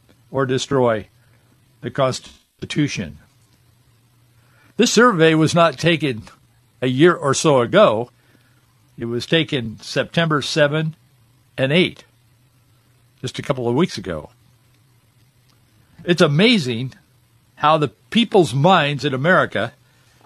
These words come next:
have been reshaped by the co-, constant, uh, drumbeat of this message that is simply not true, this message that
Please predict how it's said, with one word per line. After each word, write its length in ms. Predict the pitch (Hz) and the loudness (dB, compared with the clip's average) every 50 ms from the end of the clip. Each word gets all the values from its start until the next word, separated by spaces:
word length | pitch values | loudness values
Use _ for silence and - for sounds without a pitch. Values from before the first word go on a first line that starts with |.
| _ - | _ -2
have 180 | 143 143 135 | 0 0 2
been 260 | 135 160 151 131 135 | 2 0 0 0 0
reshaped 720 | 135 175 220 233 185 - - 226 220 202 135 - - _ - - _ _ _ _ _ _ _ _ _ _ _ _ _ - | 0 0 0 0 -2 -2 -2 -2 0 -2 -2 -6 -10 _ -20 -20 _ _ _ _ _ _ _ _ _ _ _ _ _ -2
by 120 | 143 143 | -2 0
the 120 | 135 143 143 | 0 0 -2
co-, 440 | - - 180 190 - - 180 180 214 _ _ _ - | 0 0 0 0 0 -4 -10 -16 -16 _ _ _ -4
constant, 580 | - - 202 208 - - - 214 208 185 - _ _ _ _ _ _ _ _ _ _ _ _ - - - | 0 2 2 2 2 0 2 2 2 2 0 _ _ _ _ _ _ _ _ _ _ _ _ -10 -4 0
uh, 300 | 127 135 127 127 123 120 | 2 2 2 2 0 -2
drumbeat 920 | 107 107 127 135 127 - 160 180 208 202 170 127 123 113 120 - - - _ _ _ _ _ _ _ _ _ _ _ _ _ _ _ _ _ - | -4 -8 -12 -10 -2 2 2 2 4 2 0 -2 -2 -2 -4 -4 -8 -12 _ _ _ _ _ _ _ _ _ _ _ _ _ _ _ _ _ 0
of 240 | 143 147 147 123 120 | 2 2 2 2 0
this 340 | 139 160 156 - - - - _ - | 0 0 0 0 -2 -6 -10 _ -12
message 760 | 120 123 143 220 214 - - 147 123 131 131 - - - - - _ _ _ - | -2 0 2 2 2 2 0 -2 -2 -2 -4 -6 -10 -12 -16 -20 _ _ _ 0
that 180 | 139 147 156 151 | 2 2 4 4
is 300 | 156 147 147 - - - _ _ - | 4 2 2 0 -4 -12 _ _ -12
simply 680 | - - - 220 240 220 - 165 151 151 156 135 - _ _ _ - | -8 -2 0 2 2 2 2 2 2 2 2 0 -4 _ _ _ -10
not 380 | 135 123 120 160 214 202 - - | -4 0 2 4 4 2 2 2
true, 440 | - 185 220 214 139 120 127 139 - _ _ _ _ _ _ _ _ _ _ _ | 4 4 6 6 4 4 2 -2 -6 _ _ _ _ _ _ _ _ _ _ _
this 220 | - 151 175 - 160 | 0 0 2 2 2
message 520 | 160 175 175 - - 175 165 160 131 117 | 2 0 0 2 0 0 0 0 -2 0
that 280 | 131 143 135 139 147 | 0 2 2 0 -2